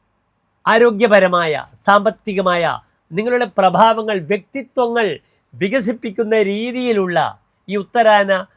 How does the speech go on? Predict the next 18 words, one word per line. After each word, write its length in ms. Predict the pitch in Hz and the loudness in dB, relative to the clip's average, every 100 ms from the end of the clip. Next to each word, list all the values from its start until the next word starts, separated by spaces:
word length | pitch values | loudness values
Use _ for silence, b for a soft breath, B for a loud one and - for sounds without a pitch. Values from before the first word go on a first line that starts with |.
| _ 180 | _ -4
അഹ്, 120 | 180 175 | -2 0
കാലത്തെ 520 | 196 214 - 226 196 151 _ _ _ _ 160 | 0 0 -4 -4 -4 -6 _ _ _ _ -2
നമുക്ക് 480 | 180 214 190 226 160 - _ - 160 | 0 0 -2 -2 -2 -8 _ -10 -4
അഭിവാദ്യം 560 | 170 196 190 165 170 151 160 | 0 2 2 -2 -8 -8 -8
ചെയ്യാം. 320 | 135 117 87 _ _ _ _ _ _ _ _ _ _ 175 | -6 -8 -10 _ _ _ _ _ _ _ _ _ _ 0
ഏതായാലും 400 | 175 180 190 262 _ _ _ _ _ _ - | 6 6 4 -2 _ _ _ _ _ _ -8
മകരൻ 240 | 175 202 196 190 | -2 0 2 0
രാശിയിലേക്കുള്ള 540 | 180 190 180 180 175 170 | 0 -4 -4 -4 -8 -6
സൂര്യൻ്റെ 340 | 175 180 175 180 | -8 -8 -6 -8
ഈ 20 | 165 | -6
പ്രയാണവും 580 | 156 156 175 185 175 117 _ _ _ _ _ 156 | -2 0 0 0 -4 -8 _ _ _ _ _ -6
അതുമൂലമുണ്ടാകുന്ന 800 | 185 196 196 185 180 170 170 170 165 | -4 -2 -2 -4 -4 -6 -6 -10 -8
ശുഭാശുഭ 480 | 180 196 190 180 170 165 _ _ _ | 0 0 0 -6 -8 -10 _ _ _
ഫലങ്ങളുമാണ് 680 | 208 214 233 226 190 180 180 - _ - 160 | 0 0 2 0 0 -2 -4 -16 _ -8 -2
നാം 160 | 165 156 _ _ _ - | -2 -2 _ _ _ -8
ചർച്ച 220 | 151 - 175 | -8 -8 -10
ചെയ്യുന്നത്. 340 | 175 175 185 190 _ _ - | -8 -8 -8 -14 _ _ -10
നിങ്ങൾ 220 | 175 175 | -6 -2